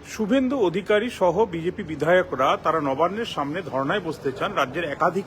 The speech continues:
ইস্যুতে, এবং তাদের বিভিন্ন, আহ, রাজনৈতিক বিষয় রয়েছে, সেই বিষয়গুলি তারা তুলে ধরতে চান। নবান্নের সামনে ধর্ণা দিয়ে তাদের ইস্যুগুলোকে সেখানে রাইজ করতে চান,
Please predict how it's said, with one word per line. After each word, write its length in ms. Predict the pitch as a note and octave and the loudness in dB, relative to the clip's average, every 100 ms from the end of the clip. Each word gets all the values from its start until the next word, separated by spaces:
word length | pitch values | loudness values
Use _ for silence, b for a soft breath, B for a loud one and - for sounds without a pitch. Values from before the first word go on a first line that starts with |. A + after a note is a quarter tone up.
| C3 | -6
ইস্যুতে, 320 | - - - - - - B B B B - | -10 -12 -12 -14 -16 -16 B B B B -2
এবং 120 | E3 G3 | 0 2
তাদের 260 | F#3 E3 F#3 | 4 4 2
বিভিন্ন, 320 | D#3 E3 F#3 G3+ | 0 -2 0 0
আহ, 80 | G3 - D#3+ C#3+ | -2 0 2 4
রাজনৈতিক 520 | D3 D3 F#3 F3+ F#3+ F#3 - C#3+ | 2 2 -4 -4 -6 -8 -8 -8
বিষয় 260 | C#3+ F#3+ E3+ | 0 2 4
রয়েছে, 280 | D#3 D3 A#3+ G4 - - B B B | 0 -2 -4 -6 -16 -20 B B B
সেই 160 | - A#3 E3 | -2 -2 -2
বিষয়গুলি 360 | E3+ G3 G3 | 2 2 2
তারা 200 | A#3+ D3+ E3+ | 2 4 4
তুলে 220 | - D#3+ | 0 -2
ধরতে 300 | D3+ D#3+ E3+ | -2 -2 -6
চান। 260 | - D3 A3+ - - B B B B C3+ | -2 -2 -2 -6 -16 B B B B 0
নবান্নের 380 | D3+ F3 G#3+ F3+ | 2 2 0 -2
সামনে 200 | D#3 F3 D3 | -2 -4 -4
ধর্ণা 280 | C3+ D3+ F3 C#3+ | -4 0 -2 0
দিয়ে 140 | E3+ G3+ C#3 | -2 -2 -4
তাদের 220 | C3+ E3+ - | -2 -4 -6
ইস্যুগুলোকে 440 | C3+ E3 D3+ D#3 A#3+ | -10 -8 -6 -6 -8
সেখানে 340 | - - C#3+ A3 | -8 -4 -4 0
রাইজ 240 | C3 C3 B2+ C3 | 0 0 -2 -10
করতে 200 | - - | -14 -12
চান, 120 | A2 | -12